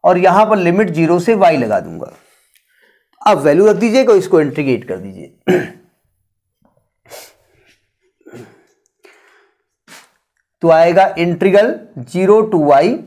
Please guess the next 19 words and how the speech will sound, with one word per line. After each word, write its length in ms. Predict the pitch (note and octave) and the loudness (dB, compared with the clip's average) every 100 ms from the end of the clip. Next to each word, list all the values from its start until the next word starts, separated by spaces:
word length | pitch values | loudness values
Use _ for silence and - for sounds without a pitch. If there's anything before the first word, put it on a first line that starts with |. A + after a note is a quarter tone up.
| - _ _ - | -20 _ _ 0
यह 120 | E3 | 2
आएगा 380 | E3+ F3+ G3+ G3+ | 4 4 0 2
एम 300 | G3 A3 A#3+ B3 - | 0 2 0 -4 -4
ओमेगा 480 | F3 F3+ G3 A3 A3 | 0 2 2 2 2
स्क्वायर 640 | G#3+ - E3+ D3+ D#3 F3+ - _ _ _ C3+ | -4 -2 2 4 2 0 -8 _ _ _ -10
वाई 560 | C3 D3+ D#3+ F#3 A3+ - _ - | 0 2 2 -2 -6 -14 _ -16
डी 300 | A#2+ A#2+ E3 | -10 -2 0
वाई, 260 | B2+ G#2 B2+ - _ _ _ _ _ - _ _ E3+ | 2 0 -4 -18 _ _ _ _ _ -20 _ _ 0
एम 320 | G3 A3 G#3+ | 2 0 -2
ओमेगा 440 | F#3 G3 G3+ F#3+ | 0 2 2 2
स्क्वायर, 600 | E3+ - D3+ C3+ D3+ - - - - | -2 -4 2 2 2 -2 -18 -14 -8
इसका 280 | D#3 A3 G3+ | -4 0 0
इंटीग्रल 300 | F#3 A3+ A3 | 2 2 2
होता 260 | G3+ G#3 | 2 4
है 100 | G#3+ | 2
वाई 260 | F#3 F#3 G3+ | 2 2 0
स्क्वायर 360 | - F#3+ F3 | -2 2 2
बाई 220 | D#3+ D#3 C#3 | 2 0 0
टू, 400 | - B2 - | 0 0 -2